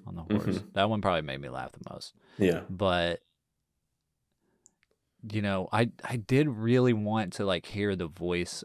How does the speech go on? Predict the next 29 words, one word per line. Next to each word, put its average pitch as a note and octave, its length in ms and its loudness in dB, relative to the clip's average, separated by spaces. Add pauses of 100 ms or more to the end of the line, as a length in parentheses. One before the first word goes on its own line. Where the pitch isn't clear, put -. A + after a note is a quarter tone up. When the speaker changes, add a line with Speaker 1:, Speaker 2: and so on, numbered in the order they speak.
(140)
Speaker 1:
of, E2 420 0 (140)
like, E2 220 -4
the E2 100 -6
ninety-four D#2+ 1000 -4
Spider-Man C2+ 680 -6 (240)
cartoon. E2 260 -4
Speaker 2:
Yeah, E2+ 180 2 (420)
yeah. F2 260 -4 (180)
Speaker 1:
'Cause F#2 160 -4
that F2 180 0
was, F2 140 -4
like, E2+ 180 0
the F2 80 -6
one D#2+ 220 -6
I D#2 140 -6
grew F#2+ 260 -4
up G2 140 -4
on. G#2 260 -4 (280)
Speaker 2:
Mm-hmm. G2 420 -2
Speaker 1:
Um, F2+ 480 -2 (200)
and G#2+ 160 0
he's B2 200 0
probably E3+ 340 4
in F2+ 340 -4
there G2+ 220 2
somewhere, G2 560 -2
I F2 100 0
would E2 160 -2
imagine, E2+ 640 -4